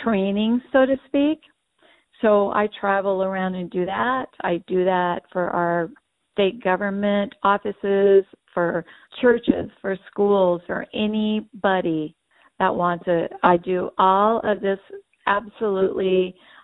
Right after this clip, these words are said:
I, I don't want to use the, u-, use the word free, but I do not charge anything for it because my thought is you cannot put a price on a life.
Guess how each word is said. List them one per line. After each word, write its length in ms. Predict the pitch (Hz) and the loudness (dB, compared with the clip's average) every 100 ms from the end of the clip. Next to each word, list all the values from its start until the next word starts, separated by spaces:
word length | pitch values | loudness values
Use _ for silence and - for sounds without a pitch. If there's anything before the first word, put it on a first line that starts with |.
| - | -6
I, 220 | 185 185 - | -2 -2 0
I 120 | 202 196 | -2 0
don't 220 | 214 208 208 | -2 -2 -2
want 220 | 196 - | -4 -4
to 60 | |
use 180 | 196 196 202 | -4 -4 -2
the, 100 | 190 | -4
u-, 300 | 190 180 165 | -2 -4 -4
use 340 | - 202 196 | -8 -6 -6
the 80 | 196 | -4
word 220 | 175 180 - | -4 -4 -4
free, 340 | - 226 320 349 | 4 4 4 2
but 200 | 214 - - | 0 -2 0
I 140 | 220 | 0
do 140 | 254 294 | 0 -2
not 260 | 277 240 | -2 -4
charge 280 | - 233 220 196 | -4 -2 -2 -6
anything 500 | 196 196 - 180 170 | -10 -12 -10 -10 0
for 220 | 185 175 | 0 0
it 100 | 180 - | -6 -10
because 320 | 185 196 190 - - - _ | -6 -6 -6 -10 -20 -20 _
my 220 | 208 220 220 | -4 -2 0
thought 260 | 208 208 | 0 0
is 260 | - 208 - | 0 -2 -4
you 80 | 190 | -8
cannot 340 | 208 190 190 - | -6 -4 -4 -4
put 140 | 185 | -6
a 60 | 180 | -6
price 340 | - 180 190 170 - | -6 -4 -4 -6 -12
on 140 | - - | -8 -6
a 60 | |
life. 320 | - - - | -6 -6 -8